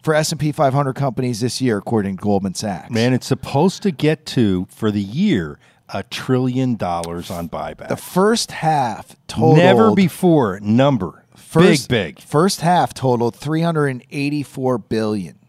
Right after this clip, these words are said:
Speaker 1: Three eighty-four, right?
Speaker 2: And if you wanna know what's keeping this market propped up and who's the buyer of all this stock,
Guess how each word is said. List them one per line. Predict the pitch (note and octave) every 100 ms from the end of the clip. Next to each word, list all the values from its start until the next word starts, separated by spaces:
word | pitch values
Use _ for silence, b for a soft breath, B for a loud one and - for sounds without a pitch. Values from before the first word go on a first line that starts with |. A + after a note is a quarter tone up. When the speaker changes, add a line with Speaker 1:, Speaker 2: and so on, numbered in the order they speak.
| _ -
Speaker 1:
Three | C3 C#3
eighty-four, | D3 C3+ - B2 D2
right? | F2 G#2
Speaker 2:
And | C#3
if | D#3 D3
you | C#3
wanna | F#3+ A3
know | F3 D3
what's | B2 -
keeping | - D#3+ E3 F3 C3
this | G2+ G#2
market | G#2 B2+ C#3+ -
propped | - B2 B2+ -
up | C3 -
and | - F#2
who's | A#2 C3+ E3
the | G#2+
buyer | D#2+ F#2 F2+ A#2+ D#3+ A#2+
of | D#2+
all | G2 A2
this | A#2+ -
stock, | - A2+ D#3+ -